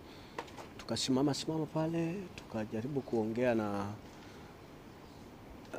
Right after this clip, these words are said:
eh, akaja nani, huyu aliyekuwa mbunge wa jimbo la Malinyi. Ah,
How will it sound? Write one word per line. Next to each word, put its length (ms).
eh, 640
akaja 480
nani, 500
huyu 280
aliyekuwa 340
mbunge 380
wa 400
jimbo 240
la 100
Malinyi. 600
Ah, 640